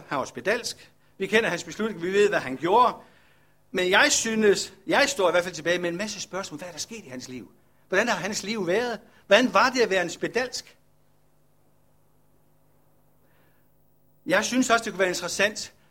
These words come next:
Hvad nu, hvis den her spedalske mand havde skrevet en dagbog om sit liv? Det kunne jeg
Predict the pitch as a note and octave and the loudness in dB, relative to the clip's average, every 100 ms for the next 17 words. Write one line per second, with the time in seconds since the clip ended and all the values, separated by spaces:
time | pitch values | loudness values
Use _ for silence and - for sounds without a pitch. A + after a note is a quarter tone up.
0 | _ _ - C#3+ C4 C#4 A3 A#3+ F3+ G3+ | _ _ -2 2 4 2 0 -2 0 -2
1 | F#3+ F3+ D#3 G3 G#3 F3 F#3 D#3+ D3+ - | 0 -2 0 0 0 -2 -4 -4 -4 -2
2 | D3+ F3+ D3+ C3 F#3+ D4 F#3+ D#3+ C3 C3+ | -2 0 0 0 0 2 2 4 2 -2
3 | B2+ A2 C3+ F#2+ _ _ _ _ _ _ | -6 -12 -14 -14 _ _ _ _ _ _
4 | _ _ _ _ _ _ - A3+ A3 F3+ | _ _ _ _ _ _ -2 -2 0 -2